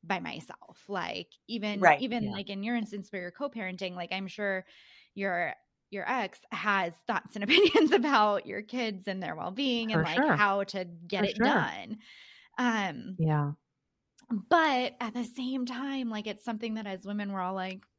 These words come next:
Speaker 1: "Mm, I mean,"
Speaker 2: <laughs>
Speaker 1: y-, but I,
Speaker 3: Well,
Speaker 1: you
Speaker 3: it's
Speaker 1: still
Speaker 3: interesting. I think there's, <laughs>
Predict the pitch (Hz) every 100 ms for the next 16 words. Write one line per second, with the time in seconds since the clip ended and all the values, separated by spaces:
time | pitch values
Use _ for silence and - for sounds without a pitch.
0 | - 262 359 403 440 440 453 440 - 339
1 | 359 392 415 403 381 - _ _ _ _
2 | _ _ _ - - - - - - -
3 | _ - _ 285 - - _ - _ _
4 | 254 294 254 415 302 320 311 311 453 294
5 | 262 240 208 196 233 220 220 214 214 -
6 | _ _ _ _ _ _ _